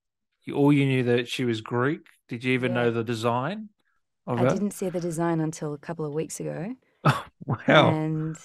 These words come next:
Speaker 2: and
Speaker 1: Wow.
Speaker 2: yeah, on the day even, I went in and I started doing it in an Italian accent, and they were like, "Oh, excuse me, she's Greek."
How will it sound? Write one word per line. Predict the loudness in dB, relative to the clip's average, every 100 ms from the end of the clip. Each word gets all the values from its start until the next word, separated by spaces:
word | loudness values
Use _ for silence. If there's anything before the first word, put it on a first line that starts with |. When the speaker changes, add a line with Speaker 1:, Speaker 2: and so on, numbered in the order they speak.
| -20 _ _ _ -2 4
Speaker 2:
and | 6
Speaker 1:
Wow. |
Speaker 2:
yeah, | 6 4
on | 2
the | -2
day | 2 4 4 4
even, | 0 -2
I | -2
went | 0 -2 -2
in | -4 -2 -2 -4 -8 _ -6
and | -4
I |
started | -4 -2 0 0 -2 -10 _ _ _ _
doing | -4 -2 -2
it | -4
in | -6 -6
an | -6
Italian | -6 -4 -2 -2
accent, | -6 -10 -10 -8
and |
they | -8
were | -8
like, | -8 -6
"Oh, | -6
excuse | -6 -10 -14 -14
me, |
she's | -16 -18
Greek." | -20 -20